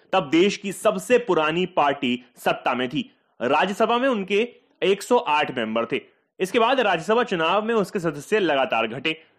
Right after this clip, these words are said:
यह सिलसिला बस्तरदूर जारी रहा। एक एक कई राज्यों में उसे अपनी सरकारें गंवानी पड़ी और इसका असर राज्यसभा में उसके सदस्यों की संख्या पर भी पड़ा।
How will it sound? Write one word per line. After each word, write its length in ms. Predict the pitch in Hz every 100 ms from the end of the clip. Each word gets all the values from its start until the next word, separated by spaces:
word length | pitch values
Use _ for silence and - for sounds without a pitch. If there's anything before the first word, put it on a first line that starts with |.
| -
यह 120 | 147
सिलसिला 560 | 202 226 220 202 160 185 - -
बस्तरदूर 580 | 123 165 - 185 196 214
जारी 280 | 156 123
रहा। 320 | 123 123 - - _ -
एक 220 | 208 240
एक 220 | 285 285 -
कई 280 | 220 269
राज्यों 480 | 180 156 165 151 220
में 260 | 180 165 185 _
उसे 220 | 190 180 247
अपनी 340 | 180 175 214
सरकारें 560 | 196 143 143 131 147 117
गंवानी 300 | 110 151 233
पड़ी 260 | 127 170
और 120 | 247
इसका 240 | 214 - 208
असर 300 | 151 214 -
राज्यसभा 640 | 127 127 135 175 180 190 208
में 220 | 139 160 - -
उसके 320 | 196 185 285
सदस्यों 480 | 226 156 151 - 226
की 120 | 240
संख्या 420 | - 170 143 165
पर 200 | 170 147
भी 140 | 120 165
पड़ा। 380 | 185 160 -